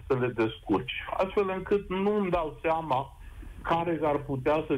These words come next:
fie, am citit astăzi, uh, iată, pe tatăl,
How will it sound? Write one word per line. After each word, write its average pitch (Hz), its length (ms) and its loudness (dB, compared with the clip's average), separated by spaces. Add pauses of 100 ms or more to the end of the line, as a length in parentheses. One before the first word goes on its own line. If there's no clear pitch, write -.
(100)
fie, 147 120 2
am 135 160 0
citit 131 380 -2
astăzi, 135 800 -2
uh, 117 380 4 (960)
iată, 90 300 2
pe 85 160 0
tatăl, 101 640 -2